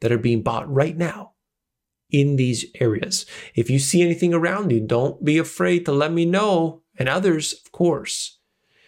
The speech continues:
This is just one example. The cost of buying a home rose by double-digit percentages across most of the U S in the last quarter of twenty twenty-one. And a Florida city tops the list of the biggest jump in home prices.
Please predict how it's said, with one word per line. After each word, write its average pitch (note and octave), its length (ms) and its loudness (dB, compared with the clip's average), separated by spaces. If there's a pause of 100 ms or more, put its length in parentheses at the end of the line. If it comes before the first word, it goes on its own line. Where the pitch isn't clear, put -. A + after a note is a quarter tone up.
(440)
This C3+ 200 -2
is C3+ 80 -2
just C3+ 220 -2
one C3 240 0
example. C3 460 0
The A#2+ 80 -2
cost E3 280 -4
of C#3 140 -4
buying C#3 320 -4
a B2+ 80 -4
home A#2+ 460 0
rose A#2+ 240 2
by B2 160 0
double-digit D3 720 0
percentages F#3+ 800 0
across C3+ 560 -2
most E3+ 240 0
of D#3 80 -8
the C#3+ 80 -2
U C3+ 180 4
S C3+ 140 -2
in A#2+ 80 -10
the - 60 -10
last C3+ 420 -4
quarter G3 440 0 (280)
of C3 220 -6
twenty A#2 480 -8
twenty-one. C3+ 760 -2 (400)
And A2+ 120 2
a A2+ 100 2
Florida F#3+ 400 0
city G3 460 0
tops - 560 -6
the C3+ 120 -4
list B2 420 -2
of B2+ 100 -6
the A#2 80 -2
biggest D#3+ 440 -2
jump A2 220 -4
in A2+ 60 -4
home A#2 380 0 (440)
prices. - 640 -8